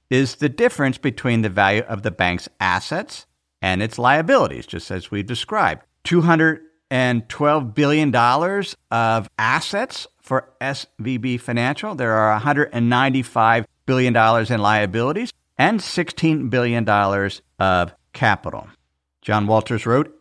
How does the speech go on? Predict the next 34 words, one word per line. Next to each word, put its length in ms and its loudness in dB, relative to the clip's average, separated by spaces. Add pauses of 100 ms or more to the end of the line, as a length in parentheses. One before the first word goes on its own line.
"If 380 2
the 100 -2
organization 880 0
encounters 540 -2
financial 460 -4
troubles 500 -4 (220)
that 160 0
reduce 480 0
the 120 -4
value 360 2 (100)
of 180 -2
the 140 -2 (120)
assets, 680 -2 (260)
the 100 0
bank 420 0
can 140 -4
still 400 0
repay 460 0
its 220 -6
liabilities 600 -2
because 320 -6
it 80 -8
has 260 -4
this 160 -6
capital 420 -4
cushion, 440 -6 (360)
as 280 0
long 600 2 (140)
as 280 -2
the 100 -12
decline 800 0
in 180 0 (160)
asset 380 -2
values 580 -2